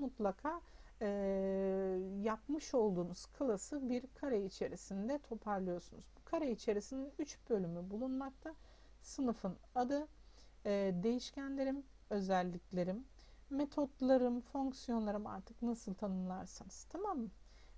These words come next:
Üçe bölünmekte. Nedir? Bakın, tamamen hiyerarşik bir şekilde kimde nerede çalışıyorsun, nelerle çalışacaksın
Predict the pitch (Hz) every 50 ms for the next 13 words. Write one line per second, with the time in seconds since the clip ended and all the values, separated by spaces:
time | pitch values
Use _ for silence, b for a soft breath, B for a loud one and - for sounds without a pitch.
0 | b 415 339 - - 302 269 254 262 254 240 233 220 208 196 190 185 - - -
1 | - - - b b b b b b b - 302 330 339 302 247 214 - - -
2 | - - - - - 247 233 - 247 226 233 247 262 240 - 302 277 277 262 254
3 | 262 277 285 262 - - 254 262 247 247 240 233 226 226 - - 233 - - 185
4 | - - 196 - - 185 180 185 175 165 - - - - - 285 269 254 240 220
5 | 214 208 214 214 202 196 196 202 - - 233 226 226 233 226 - - 247 247 240
6 | - 262 262 254 240 226 208 180 175 175 175 190 220 233 226 - - 262 254 240
7 | - - 254 233 247 233 240 - - 294 285